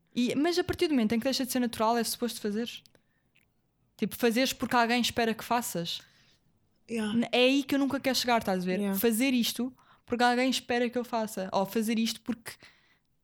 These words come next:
Speaker 1: porque tenho que fazer. E não é isso, tipo, não é isso que eu quero fazer. Eu quero fazer isto e dizer estas coisas porque sinto necessidade de o fazer. Se num momento não sentir necessidade, não quer dizer que eu não tenha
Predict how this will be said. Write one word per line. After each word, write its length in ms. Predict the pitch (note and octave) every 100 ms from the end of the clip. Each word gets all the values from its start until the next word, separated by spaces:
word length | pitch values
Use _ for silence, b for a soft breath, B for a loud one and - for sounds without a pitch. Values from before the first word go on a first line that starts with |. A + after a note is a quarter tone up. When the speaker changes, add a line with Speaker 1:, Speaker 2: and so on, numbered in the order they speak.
| _ _ _ _
Speaker 1:
porque 180 | - -
tenho 180 | B3 A#3
que 80 | -
fazer. 400 | A3+ G#3 G3 - -
E 40 |
não 160 | A3 C4+
é 40 | C#4+
isso, 320 | C4+ - - -
tipo, 240 | G#3 - -
não 240 | G#3+ A#3+
é 80 | B3
isso 240 | A#3+ A3
que 80 | -
eu 40 | G#3+
quero 180 | G#3+
fazer. 340 | G#3+ G3 F3+ F3+
Eu 80 | F#3+
quero 180 | F#3 G#3
fazer 320 | - G3+ G3+
isto 380 | G#3 B3 - -
e 80 | G#3
dizer 180 | F#3+ G3
estas 280 | F#3+ F#3+ -
coisas 480 | A#3 C4 D4 D#4 - B B B B
porque 240 | - - - _ _ _ _
sinto 420 | - - C4 B3+ A3+
necessidade 460 | A3 - A3+ G3+
de 60 | G3
o 20 |
fazer. 340 | G#3 F#3+ E3+ - -
Se 180 | - C#4
num 140 | F4+
momento 260 | E4+ A#3 A3+
não 120 | B3
sentir 260 | A#3+ A#3 A#3
necessidade, 540 | A3 G3 G3 G3+ G#3+
não 100 | B3
quer 140 | B3 B3+
dizer 200 | A#3 A#3+
que 100 | C4
eu 40 |
não 120 | C#4
tenha 420 | C4 C4 C4+ D4